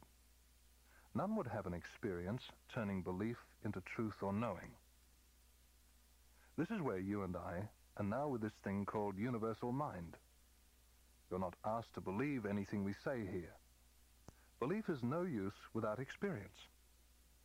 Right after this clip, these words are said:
and belief will very rarely give you an experience. Belief alone does not reveal a truth or knowledge of a truth. Only experience can demonstrate a truth leading to knowledge.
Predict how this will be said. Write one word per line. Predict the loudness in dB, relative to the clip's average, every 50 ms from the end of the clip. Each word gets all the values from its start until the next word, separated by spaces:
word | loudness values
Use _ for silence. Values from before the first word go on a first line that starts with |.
| -4 -2
and | 0 2 2
belief | 2 2 2 0 0 0 0
will | 0 0
very | 2 0 0 2 2 2 2
rarely | 2 2 4 4 4 4 2 0
give | 0 0 0 0 0 2 0
you | 0 0 0
an | 0 0
experience. | 0 -2 -2 -2 -2 -2 -4 -8 -12 -14 -16 -16 -18 -18 -20 -20 -20 -20 -20 -20 -20 -20 -20 -20 -20 -20 -20 -20 -20 -20 -20 -20 -20 -20 -20 -20 -20 -6 -4
Belief | 0 0 2 2 2 2
alone | 0 2 2 2 2 2 2 2 2
does | 2 2 2
not | 2 2 2 0 0
reveal | 0 0 2 2 0 0 2 0
a | -2
truth | -2 -4 -2 0 0 0 -2 -6 -10 -16 -6 -2
or | 0 2 2
knowledge | 2 2 2 2 2 0 0 0
of | 0 0
a | 0
truth. | -2 -2 -4 -4 -6 -6 -10 -18 -20 -20 -20 -20 -20 -20 -20 -20 -20 -20 -20 -20 -20 -20 -20 -20 -20 -20 -20 -20 -20 -6 -2
Only | 0 0 2 2 2 2 0 0 0
experience | -2 -4 -4 -8 -12 -4 -2 -2 0 0 0 0 0 -2 -2
can | -2 -2 0 0 0
demonstrate | 0 0 2 2 2 0 0 0 -2 -2 -2 -2
a | -4
truth | -4 -4 -2 0 0 -2 -2 -6 -14 -6 -2
leading | 0 0 2 2 2 2
to | 2
knowledge. | 2 0 0 -2 -4 -8 -14 -18 -18 -20